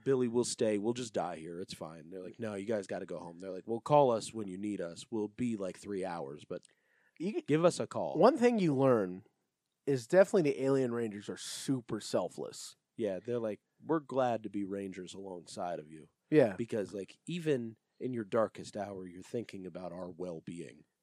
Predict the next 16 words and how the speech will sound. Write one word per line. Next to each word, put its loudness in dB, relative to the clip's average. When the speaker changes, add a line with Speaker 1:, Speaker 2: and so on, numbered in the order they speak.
Speaker 2:
Yeah. 4
Speaker 1:
So -2
we'll 6
be -4
back. -4
We -4
just -4
really -6
need -10
to -12
get -10
home -8
and -12
drink -10
some -14
water. -14